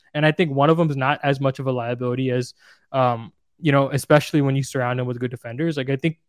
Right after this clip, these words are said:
I think they're fine. Like, I, I could think they're, when you term, when you talk about the other pl-, the other teams on this list, like, the best player there is De'Aaron Fox, right? He's actualized his potential more than a lot of these players here.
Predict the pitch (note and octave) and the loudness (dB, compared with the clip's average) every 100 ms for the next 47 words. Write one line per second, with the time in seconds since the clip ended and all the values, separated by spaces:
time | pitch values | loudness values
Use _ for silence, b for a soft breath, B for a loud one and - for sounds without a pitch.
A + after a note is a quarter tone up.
0 | - C#3+ F3 F3+ - C#3 D#3+ G#2+ - - | -4 -2 0 -2 -4 -4 -4 -8 -16 -4
1 | C3+ D3+ C#3+ - C#3+ D#3 - F3+ - b | 2 4 2 2 0 0 0 0 -2 b
2 | b b b _ - C#3+ D#3+ D#3+ - - | b b b _ -2 8 8 6 -4 -20
3 | _ _ - D3+ C#3+ D3 D#3+ D#3 F3+ - | _ _ 0 0 0 -4 0 6 6 6
4 | G#3 G3+ D3+ D#3+ D#3+ F#3+ F#3+ F3+ E3 D3 | 4 4 4 4 8 6 8 6 6 4
5 | D#3+ D#3+ D3+ D3 D3+ D#3 - D#3 C#3 C3 | 4 0 -6 -4 0 0 2 0 0 -4
6 | - C3 A2+ - - _ _ - C#3 C3+ | -4 -6 -6 -12 -20 _ _ 0 0 2
7 | C#3+ D3+ D#3 - E3 D3+ C#3+ C#3+ C3+ C3 | 4 4 4 2 4 6 6 6 4 2
8 | C3 B2+ A2+ B2 A2 - B2 B2 - _ | 0 -2 -4 -8 -8 -8 -6 -6 -10 _
9 | _ - G#3+ E3 G#3 - G#3 F3 D#3+ D3+ | _ 0 2 4 2 2 2 4 4 0
10 | - C#3+ D3+ D3+ C#3+ C3 C#3 C#3 B2 B2 | -4 -2 -2 -2 -2 0 0 0 0 0
11 | B2 A#2+ B2 - A2 A2 - _ C3+ A#2+ | 0 -2 -8 -14 -16 -16 -20 _ -12 -12